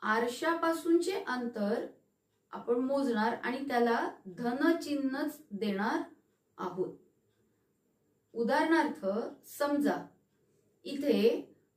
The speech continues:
प्रतिमा आरशापासून दहा सेमी अंतरावर तयार झाली असेल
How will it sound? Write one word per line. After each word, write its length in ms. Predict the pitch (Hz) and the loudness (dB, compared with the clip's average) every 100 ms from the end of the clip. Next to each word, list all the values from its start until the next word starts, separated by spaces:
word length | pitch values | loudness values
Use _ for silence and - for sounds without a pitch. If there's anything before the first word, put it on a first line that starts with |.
| _ | _
प्रतिमा 480 | 247 247 330 294 220 208 277 - - _ _ _ _ | -4 -2 -2 0 0 0 -2 -6 -10 _ _ _ _
आरशापासून 1120 | 220 226 240 - 320 311 269 240 214 220 294 294 | 0 2 0 0 -2 0 -4 -4 -4 -4 -2 -2
दहा 320 | 208 233 269 330 | 0 0 2 2
सेमी 340 | 330 302 302 | 2 2 2
अंतरावर 640 | 277 240 226 220 208 294 - - _ | 2 0 0 2 2 2 0 -8 _
तयार 320 | 233 220 220 208 | -2 2 2 2
झाली 280 | 214 190 | 0 0
असेल 360 | 185 175 151 151 | 0 -2 -8 -10